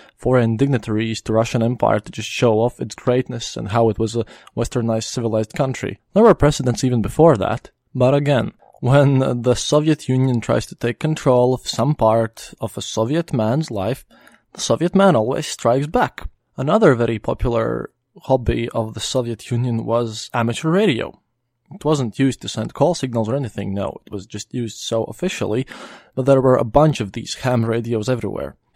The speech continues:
It was mostly used to listen to Radio Free Europe. And the Soviets, they really tried to block it, and they put their own signal in, in front of it, and they, they tried to stop people from listening to Radio Free Europe or the Voice of America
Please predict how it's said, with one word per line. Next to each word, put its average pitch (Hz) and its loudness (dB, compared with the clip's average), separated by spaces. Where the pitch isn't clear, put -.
It 127 -4
was 113 -2
mostly 143 0
used 123 0
to 127 0
listen 110 -4
to 147 0
Radio 110 -2
Free 110 -6
Europe. 156 0
And 143 2
the 127 -2
Soviets, 180 2
they 151 0
really 147 2
tried 160 0
to 117 -10
block 139 0
it, 147 -4
and 135 -4
they 131 0
put 143 -2
their 127 4
own 139 4
signal 143 2
in, 135 -2
in 123 -2
front 147 2
of 135 -2
it, - -6
and 123 -4
they, 139 -4
they 131 0
tried 139 2
to 123 -8
stop - 0
people 123 -4
from 123 -4
listening 123 -2
to 123 -6
Radio 117 -2
Free 123 -4
Europe 120 -2
or 117 0
the 107 -2
Voice 123 0
of 113 -10
America 135 0